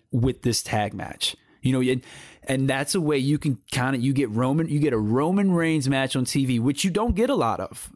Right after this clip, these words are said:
You know, that's a, that's a rarity, and that's something that you don't get. So you could get that on Fox,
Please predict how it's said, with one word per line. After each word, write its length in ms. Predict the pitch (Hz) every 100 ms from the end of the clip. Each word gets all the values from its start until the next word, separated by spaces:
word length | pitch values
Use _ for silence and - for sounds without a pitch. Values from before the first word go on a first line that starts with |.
| -
You 120 | 139
know, 80 | 131
that's 260 | 147 -
a, 200 | 165 123 -
that's 220 | 120 123
a 80 | 123
rarity, 840 | 120 113 120 131 139 110 85 110 - - -
and 140 | 117
that's 180 | 117 110
something 320 | 120 113 113
that 180 | 113 107 -
you 120 | 113
don't 260 | 110 101
get. 400 | 92 170 185 127 - _ _
So 120 | -
you 140 | 117 143
could 160 | 143
get 240 | 123 110 107
that 240 | 117 131
on 160 | 147 151
Fox, 640 | - 123 110 - - -